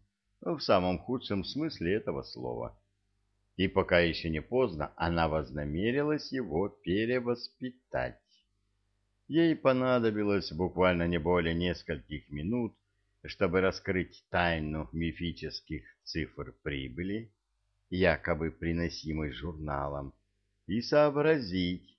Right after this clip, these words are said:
насколько он обескравливает бюджет фирмы, а также и то, что деньги уходят в основном на дорогие завтраки,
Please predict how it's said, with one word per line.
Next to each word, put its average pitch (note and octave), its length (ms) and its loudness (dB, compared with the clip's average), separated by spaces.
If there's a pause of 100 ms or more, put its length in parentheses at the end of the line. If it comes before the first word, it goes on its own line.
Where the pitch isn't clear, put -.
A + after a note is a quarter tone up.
насколько G#2+ 540 2
он F2+ 200 4
обескравливает E2+ 1080 2 (380)
бюджет E2+ 580 -2
фирмы, A#2+ 480 0
а D#2 100 4
также E2+ 500 4
и D#2+ 40 -2
то, - 420 -2 (280)
что F#2 260 -2
деньги C#3+ 420 0
уходят F2 460 0
в F2+ 80 -2
основном F#2 480 0
на F2 100 2
дорогие C3 540 0
завтраки, D2+ 960 -2